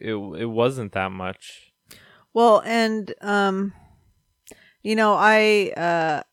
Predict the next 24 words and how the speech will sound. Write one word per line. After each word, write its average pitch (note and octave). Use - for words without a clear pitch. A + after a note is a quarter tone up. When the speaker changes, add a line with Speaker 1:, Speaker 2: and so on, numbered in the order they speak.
Speaker 2:
I E3+
was F3
talking F#3
to E3
a D3+
friend F3+
earlier E3
today D#3+
who D3+
is D#3
a D3+
chaplain E3
in D3+
a D3
hospital, F3
and C4
it's D#4
a -
smaller A#3
hospital. F3+
Um, F3+
and, G3
um, F3+
and G3+